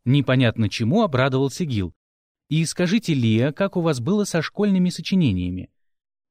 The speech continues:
«М, учителя хвалили». Я все еще не понимала, к чему он клонит. «Так, может, воплотите закопанный талант в жизнь?»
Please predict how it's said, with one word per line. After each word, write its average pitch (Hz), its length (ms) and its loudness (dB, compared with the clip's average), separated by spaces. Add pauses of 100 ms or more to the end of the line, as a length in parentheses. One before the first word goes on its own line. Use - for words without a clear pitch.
(100)
«М, 117 800 0
учителя 160 560 -4
хвалили». 151 580 -2 (500)
Я 117 200 -2
все - 280 -4
еще 190 220 -2
не 143 140 2
понимала, 127 420 0
к - 100 -10
чему 180 220 -2
он 190 140 -2
клонит. 101 480 -6 (1120)
«Так, - 180 -2
может, 139 320 0
воплотите 127 720 0
закопанный 131 500 0
талант 117 400 0
в 101 60 -8
жизнь?» 156 420 0